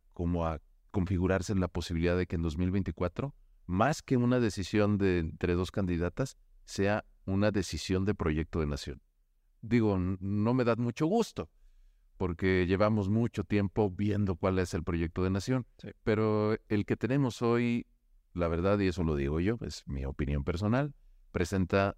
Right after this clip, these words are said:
Speaker 1: demasiadas fallas.
Speaker 2: Totalmente.
Speaker 1: Y por cierto,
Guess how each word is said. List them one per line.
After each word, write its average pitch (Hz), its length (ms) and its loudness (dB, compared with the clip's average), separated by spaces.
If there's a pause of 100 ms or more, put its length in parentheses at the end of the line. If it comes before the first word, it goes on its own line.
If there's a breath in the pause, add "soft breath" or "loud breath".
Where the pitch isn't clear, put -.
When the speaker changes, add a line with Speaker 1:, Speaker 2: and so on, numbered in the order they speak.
(100)
Speaker 1:
demasiadas 82 680 2
fallas. - 520 -14 (240)
Speaker 2:
Totalmente. 117 580 0 (1700)
Speaker 1:
Y 220 80 -2
por 269 160 0
cierto, 214 420 2